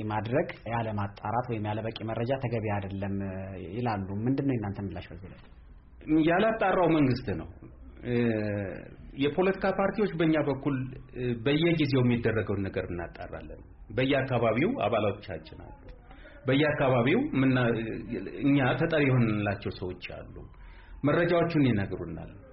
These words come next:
Speaker 2: እያጣሩ ይነግሩናል። መነሻውን፣ መንስኤው ምን እንደሆነ ይነግሩናል። አመፅ የተነሳበትን ትክክለኛ ምንጭ እናውቀዋለን። ከዚህ አንጻር መንግስት ባልተጣራበት ሁኔታ ብሎ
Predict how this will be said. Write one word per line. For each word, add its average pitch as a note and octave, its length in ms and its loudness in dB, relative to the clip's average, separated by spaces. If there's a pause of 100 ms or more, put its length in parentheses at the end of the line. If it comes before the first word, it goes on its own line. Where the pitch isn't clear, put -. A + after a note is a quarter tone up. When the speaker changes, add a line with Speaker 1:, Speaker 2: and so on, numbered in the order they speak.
(120)
Speaker 2:
እያጣሩ D#3+ 600 2
ይነግሩናል። F#2+ 680 0
መነሻውን፣ E3 640 4
መንስኤው D#3 340 4
ምን D#3+ 160 6
እንደሆነ B2+ 300 4
ይነግሩናል። F#2+ 580 -4 (100)
አመፅ F3 240 0
የተነሳበትን B2 680 0
ትክክለኛ A#2 440 -2 (120)
ምንጭ F#3+ 260 2
እናውቀዋለን። G#2+ 680 -4 (240)
ከዚህ F#3 260 4
አንጻር F3 460 4 (320)
መንግስት D3+ 480 4 (200)
ባልተጣራበት F3 800 2
ሁኔታ C#3 420 2
ብሎ A#2+ 200 2